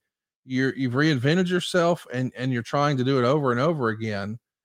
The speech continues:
You know, we get the haircut, we get the new tights, we get the guitar, then we are with Southern Justice, and we're doing six mans and then tags, and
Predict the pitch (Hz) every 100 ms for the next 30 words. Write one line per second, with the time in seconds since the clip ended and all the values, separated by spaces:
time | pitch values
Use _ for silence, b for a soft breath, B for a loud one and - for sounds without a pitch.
0 | _ _ _ 117 107 123 123 139 - 117
1 | 165 160 - 160 160 101 117 120 117 110
2 | 117 113 151 165 165 143 - - 117 117
3 | 110 104 107 - 151 156 151 147 - _
4 | _ _ _ _ _ 117 117 113 110 107
5 | 104 80 113 110 107 - 123 110 104 143
6 | 151 156 147 - 107 98 101 101 - 170
7 | - 143 147 143 135 117 101 98 98 143
8 | 156 151 143 135 117 107 92